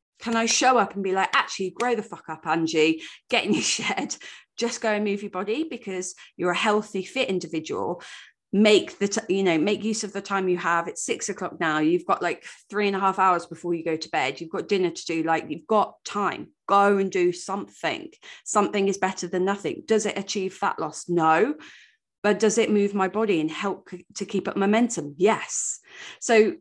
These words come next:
I hope this, this is more,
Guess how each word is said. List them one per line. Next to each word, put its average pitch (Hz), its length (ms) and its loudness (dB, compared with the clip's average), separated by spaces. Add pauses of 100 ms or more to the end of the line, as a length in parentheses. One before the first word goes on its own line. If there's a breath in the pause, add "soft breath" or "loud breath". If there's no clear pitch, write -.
(880)
I 226 60 0
hope 320 400 2
this, 233 500 -4
this 196 380 -4
is 220 160 -8
more, 196 400 0